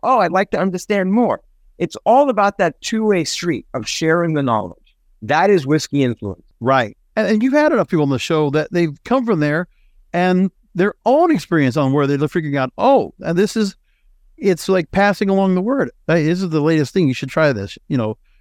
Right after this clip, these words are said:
Speaker 2: And then if you're the one that gets to open up the bottle first time, let 'em, they're gonna
Speaker 1: Oh,
Speaker 2: smell the cap and they get a tr-, get a
Speaker 1: Yeah.
Speaker 2: pour of it. Like, is that bottle gonna even stay? It's gonna be finished off.
Speaker 1: It's a special moment. It's definitely a special moment.
Speaker 2: There we go.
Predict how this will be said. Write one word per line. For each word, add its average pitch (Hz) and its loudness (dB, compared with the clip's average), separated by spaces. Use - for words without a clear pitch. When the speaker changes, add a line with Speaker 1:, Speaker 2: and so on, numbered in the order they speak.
Speaker 2:
And 214 2
then 214 2
if 175 0
you're 226 2
the 254 2
one 185 0
that 151 0
gets 147 0
to 160 -2
open 143 0
up 127 -2
the 117 -6
bottle 143 0
first 120 -4
time, 113 -4
let 147 0
'em, 175 2
they're 175 0
gonna 160 0
Speaker 1:
Oh, 120 -4
Speaker 2:
smell 185 -2
the 151 0
cap 151 -2
and 143 0
they 165 2
get 156 2
a 143 2
tr-, 170 -2
get 147 0
a 143 -4
Speaker 1:
Yeah. - -18
Speaker 2:
pour 247 0
of 135 0
it. 156 -2
Like, 175 2
is 165 0
that 185 0
bottle 165 2
gonna 139 2
even 120 0
stay? 110 -4
It's - -6
gonna 147 2
be 117 0
finished 95 -6
off. - -14
Speaker 1:
It's 139 -4
a 151 2
special 120 -2
moment. 82 -6
It's 107 -8
definitely 104 -2
a 85 -6
special - -14
moment. - -20
Speaker 2:
There 107 -4
we 120 2
go. 151 0